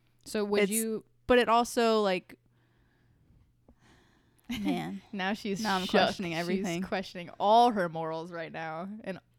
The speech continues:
Speaker 1: <laughs> she's questioning this entire podcast that she just
Speaker 2: Right.
Speaker 1: recorded.
Speaker 2: Maybe I
Speaker 1: Mm.
Speaker 2: wouldn't want you to text me.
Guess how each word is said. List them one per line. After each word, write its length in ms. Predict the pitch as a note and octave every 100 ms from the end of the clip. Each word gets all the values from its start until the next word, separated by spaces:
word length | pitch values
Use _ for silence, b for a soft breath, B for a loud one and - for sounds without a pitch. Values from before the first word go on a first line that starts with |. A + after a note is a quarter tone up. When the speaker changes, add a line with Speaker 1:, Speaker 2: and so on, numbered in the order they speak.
| A#3+
Speaker 1:
<laughs> 300 | - - -
she's 180 | - A3+
questioning 400 | - G3 - F3+
this 160 | D#3+ E3
entire 380 | D#3 - D#3+
podcast 500 | D3+ - F3 F3 - -
that 80 | -
she 120 | -
just 220 | - - _ _ E4+ _
Speaker 2:
Right. 200 | - -
Speaker 1:
recorded. 440 | - - - - G#3 _ _ _ _ _ _ _ _ _ _ _ _
Speaker 2:
Maybe 200 | A3 C#4
I 120 | G4+ A4
Speaker 1:
Mm. 40 |
Speaker 2:
wouldn't 280 | A#3+ C4 E4+
want 160 | A#3+ D3
you 60 | D#3+
to 60 |
text 300 | D#3+ G3 -
me. 220 | - -